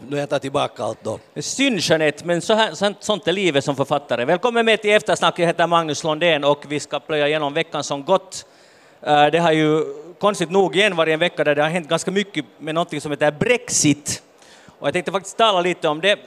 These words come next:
Speaker 2: eh, även om många håller på att storkna i den här frågan. Det är bara en rolig detalj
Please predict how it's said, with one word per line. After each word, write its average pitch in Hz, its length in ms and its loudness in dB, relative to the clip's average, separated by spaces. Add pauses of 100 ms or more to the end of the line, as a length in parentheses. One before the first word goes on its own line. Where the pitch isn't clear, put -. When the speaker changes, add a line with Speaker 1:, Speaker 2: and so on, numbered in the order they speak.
Speaker 2:
eh, 151 440 2 (580)
även 160 260 2
om 151 440 -2
många 160 300 2
håller 147 180 2
på 143 140 0
att 127 60 0
storkna 180 480 -2
i 131 40 0
den 127 80 -2
här 139 100 0
frågan. 147 300 2
Det 156 60 -2
är - 20 -2
bara 180 360 2 (280)
en 156 120 -6
rolig 170 480 2 (720)
detalj 202 420 2